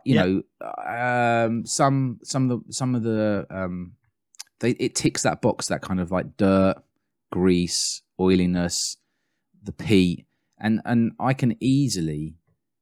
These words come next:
Speaker 1: I mean, they're not cheap either, but at least you can get hold of them.
Speaker 2: Yeah.
Speaker 1: Right?
Speaker 2: Uh, like, Lechaig is fuck-, I love it.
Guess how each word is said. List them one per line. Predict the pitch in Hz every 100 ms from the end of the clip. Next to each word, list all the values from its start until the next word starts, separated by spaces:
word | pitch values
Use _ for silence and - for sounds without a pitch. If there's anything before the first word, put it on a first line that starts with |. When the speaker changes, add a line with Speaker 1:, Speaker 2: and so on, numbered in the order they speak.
| _ _ _ 101
Speaker 1:
I |
mean, | 104
they're | 120
not | 110 -
cheap | 104 92 101
either, | 98 78 69 -
but | 87
at |
least | 120 139 131
you |
can | 101
get | 87
hold | 95 123
of | 67
them. | 78 123 _ _ _ -
Speaker 2:
Yeah. | 98 92
Speaker 1:
Right? | 98 85 120
Speaker 2:
Uh, | 143
like, | 135 123
Lechaig | 117 127 143 135 120
is | 107 98
fuck-, | 107 92
I | 92 98
love | 98 98
it. | 92 95